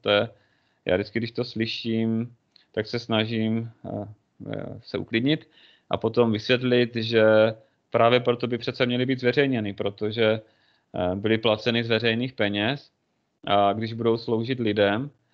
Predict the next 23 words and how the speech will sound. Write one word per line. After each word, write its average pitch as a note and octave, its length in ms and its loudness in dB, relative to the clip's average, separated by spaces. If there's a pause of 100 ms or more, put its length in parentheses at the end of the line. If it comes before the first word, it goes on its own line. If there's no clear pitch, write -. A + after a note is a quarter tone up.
(280)
tak G2+ 520 4
je A2+ 100 2
to A2+ 160 -2
je-, G#2+ 280 4
jedině A2+ 360 0
dobře. A#2+ 440 -4 (540)
A G2 560 0
nicméně A#2+ 680 0
pořád, A#2 800 2 (160)
i A#2 60 -6
když A#2+ 140 -4
se - 60 -16
to D3+ 120 0
zlepšilo, C3 720 0 (200)
to A#2 60 -8
vnímání A#2+ 840 -2
fenoménu A#2+ 460 -2
otevřených B2 580 -2
dat A#2 280 4
nebo A2 220 -2
obecně A#2 480 0
sdílených A2+ 480 0
dat, A2 300 2